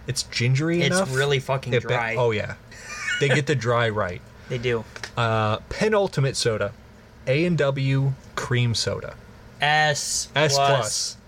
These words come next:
Speaker 1: Dude,
Speaker 2: Oh my
Speaker 1: S plus.
Speaker 2: God, I love cream soda.
Speaker 1: Here's one I haven't tried. I'm hoping you have.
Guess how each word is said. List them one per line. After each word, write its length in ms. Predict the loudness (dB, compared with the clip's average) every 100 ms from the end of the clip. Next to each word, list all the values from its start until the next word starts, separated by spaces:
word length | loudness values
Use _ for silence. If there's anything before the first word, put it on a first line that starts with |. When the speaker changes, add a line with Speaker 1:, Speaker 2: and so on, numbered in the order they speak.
| -2
Speaker 1:
Dude, 200 | 0 0
Speaker 2:
Oh 140 | 0
my 160 | 2 4
Speaker 1:
S 140 | 4
plus. 100 | 4
Speaker 2:
God, 160 | 2 2
I 60 | 0
love 280 | 0 -2
cream 280 | -2 -8 -8
soda. 400 | -8 -8 -6 -8 -10 -20 -20
Speaker 1:
Here's 340 | -8 -2 -2 -2
one 300 | 0 2 2
I 240 | 2 2
haven't 280 | 2 0 -2
tried. 300 | 0 2 2
I'm 80 | 0
hoping 400 | 0 0 2 2
you 120 | 4
have. 360 | 2 0 -2